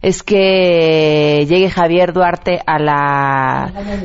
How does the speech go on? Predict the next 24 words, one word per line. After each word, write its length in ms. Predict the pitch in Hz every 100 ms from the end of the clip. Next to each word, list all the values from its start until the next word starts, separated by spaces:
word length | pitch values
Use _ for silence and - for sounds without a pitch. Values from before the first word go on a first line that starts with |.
| 180
Ciudad 360 | - 196 190 196
de 100 | 202
México. 580 | 208 196 208 - 233 -
Este, 380 | 175 160 - 180
bueno, 220 | 202 196
miren, 280 | 196 202 147 143
no 120 | 202
nos 100 | 208
vamos 180 | 185 180
con 100 | 180
las 140 | 165 156
buenas 240 | 160 151
todavía. 400 | 165 165 170 175 -
Saludo 380 | 196 185 208
y 40 | 190
le 100 | 165
doy 140 | 170
las 180 | 170 156
gracias 320 | 160 175 160
a 460 | - 156 147 143 139
Alejandro 440 | 139 151 151 156
Aguirre, 260 | 156 180 175
periodista 360 | 156 151 151 165
veracruzano 580 | 151 - 156 165 170